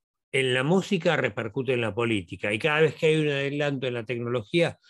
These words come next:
repercute en la música. Esto último lo digo yo. Gente, los veo el miércoles que viene, probablemente con algunos invitados que ya están haciendo una fila, porque son varios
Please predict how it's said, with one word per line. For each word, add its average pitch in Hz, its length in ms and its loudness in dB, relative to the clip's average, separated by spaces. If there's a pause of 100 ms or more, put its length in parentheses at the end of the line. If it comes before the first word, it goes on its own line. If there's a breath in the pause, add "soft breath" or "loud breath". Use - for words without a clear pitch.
(160 soft breath)
repercute 127 640 0
en 120 80 2
la 110 60 2
música. 101 380 -6
Esto 131 160 -2
último 135 580 2 (180)
lo 117 100 -2
digo 110 220 2
yo. 90 220 -4 (100)
Gente, 170 400 2
los 107 120 -2
veo 156 460 2 (220)
el 131 180 -4
miércoles 135 380 -2
que 160 100 -2
viene, 190 380 0 (240 soft breath)
probablemente 180 580 4
con 160 140 -2
algunos 170 360 -2
invitados 160 460 -4
que 123 100 -18
ya 127 300 -6 (140)
están 113 280 -8
haciendo 113 520 -6 (320 soft breath)
una 117 260 -4
fila, 127 460 -4 (380)
porque 95 180 -12
son 117 200 -6
varios 113 340 -4